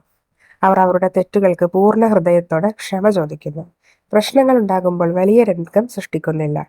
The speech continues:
കാര്യങ്ങൾ ശരിയാക്കുന്നതിൽ അവർ വ്യാകുലപ്പെടുന്നില്ല. ആളുകളെ സമയമെടുത്ത് കാര്യങ്ങൾ ശരിയാക്കാൻ അവർ അനുവദിക്കുകയും ചെയ്യുന്നു. അതുപോലെ തന്നെ കാര്യങ്ങളെ ല-, ലളിതമായി കാണുക. മനസ്സിന് സമ്മർദ്ദം നൽകുകയോ പ്രശ്നങ്ങളിൽ ഉൾക്കട്ടപ്പെടുകയോ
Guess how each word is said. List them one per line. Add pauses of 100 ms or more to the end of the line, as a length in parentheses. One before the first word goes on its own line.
കാര്യങ്ങൾ
ശരിയാക്കുന്നതിൽ
അവർ
വ്യാകുലപ്പെടുന്നില്ല. (680)
ആളുകളെ
സമയമെടുത്ത്
കാര്യങ്ങൾ
ശരിയാക്കാൻ
അവർ
അനുവദിക്കുകയും
ചെയ്യുന്നു. (720)
അതുപോലെ
തന്നെ
കാര്യങ്ങളെ
ല-, (300)
ലളിതമായി
കാണുക. (380)
മനസ്സിന്
സമ്മർദ്ദം
നൽകുകയോ (420)
പ്രശ്നങ്ങളിൽ (100)
ഉൾക്കട്ടപ്പെടുകയോ